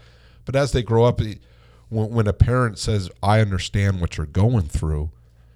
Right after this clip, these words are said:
I think that holds a lot of accountability when you start opening up to your older children and says, "Hey, I went through these experiences. These were my mistakes. I wish I didn't have to make 'em, but I made 'em. I did this.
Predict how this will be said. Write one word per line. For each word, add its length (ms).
I 40
think 220
that 180
holds 400
a 60
lot 240
of 140
accountability 800
when 340
you 220
start 420
opening 440
up 180
to 100
your 220
older 240
children 460
and 100
says, 220
"Hey, 280
I 160
went 220
through 120
these 220
experiences. 800
These 220
were 80
my 160
mistakes. 640
I 100
wish 220
I 80
didn't 320
have 240
to 60
make 240
'em, 80
but 120
I 100
made 240
'em. 160
I 80
did 300
this. 380